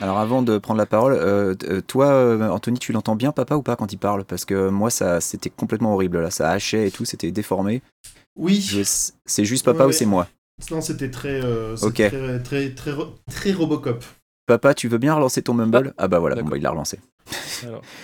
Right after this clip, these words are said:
Speaker 2: Il
Speaker 1: Sans
Speaker 2: s'est
Speaker 1: que j'ai
Speaker 2: vexé.
Speaker 1: besoin de lui demander, t'as vu ?
Speaker 2: J'ai cru que c'était moi.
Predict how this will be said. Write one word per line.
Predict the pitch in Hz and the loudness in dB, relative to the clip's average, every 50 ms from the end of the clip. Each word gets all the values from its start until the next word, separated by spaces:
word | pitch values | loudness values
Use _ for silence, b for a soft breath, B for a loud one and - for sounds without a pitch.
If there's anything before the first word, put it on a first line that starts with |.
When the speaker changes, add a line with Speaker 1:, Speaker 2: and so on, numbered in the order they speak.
| B B | B B
Speaker 2:
Il | 135 123 | -4 2
Speaker 1:
Sans | - 147 165 | 4 6 8
Speaker 2:
s'est | 185 | 8
Speaker 1:
que | 156 | 8
j'ai | 151 | 8
Speaker 2:
vexé. | 156 | 8
Speaker 1:
besoin | 135 147 151 143 | 8 8 8 8
de | 147 | 8
lui | 139 | 8
demander, | 131 131 127 123 113 104 98 | 8 8 8 8 8 6 6
t'as | - 110 110 | 6 6 8
vu ? | 113 127 139 143 135 | 8 8 6 4 2
Speaker 2:
J'ai | 123 131 | 0 -4
cru | 120 - 165 | -4 -4 -4
que | 165 | -4
c'était | - 147 123 135 | -4 -6 -6 -4
moi. | 123 123 117 113 117 | -4 -4 -4 -6 -8